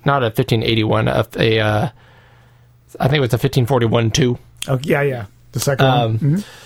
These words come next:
Speaker 1: and th-, but it's funny 'cause one of them, the ones he had was a Atari eight ten without the enclosure, and somebody had actually made, like, this nice lacquered wooden enclosure, like, it looked super seventies, and it was its, like, custom wooden Atari eight ten case that
Speaker 2: That's
Speaker 1: this
Speaker 2: great.
Speaker 1: guy made.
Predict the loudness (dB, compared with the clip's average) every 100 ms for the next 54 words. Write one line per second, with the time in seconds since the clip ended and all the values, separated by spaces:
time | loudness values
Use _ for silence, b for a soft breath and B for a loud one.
0 | B B B B B B -8 0 0 2
1 | 0 0 0 0 0 0 0 0 0 -2
2 | -2 0 0 0 0 0 0 0 -2 -2
3 | 0 0 0 0 -2 -2 0 0 -2 -4
4 | -10 -20 -6 -2 0 0 0 -2 0 0
5 | 2 0 0 0 0 2 2 0 0 -2
6 | 0 0 0 -2 -2 0 0 0 0 2
7 | 2 0 -2 0 2 2 2 0 0 0
8 | 0 2 0 0 -2 0 0 -2 -2 0
9 | 0 0 0 2 0 0 -4 -10 b b
10 | b -2 0 0 0 -2 -4 -8 B B
11 | B -4 -2 -2 -2 -2 0 0 2 2
12 | 2 -2 -6 -20 _ -12 -6 -2 -2 0
13 | -2 -2 0 0 2 0 0 0 -2 -2
14 | -2 0 2 2 2 2 0 0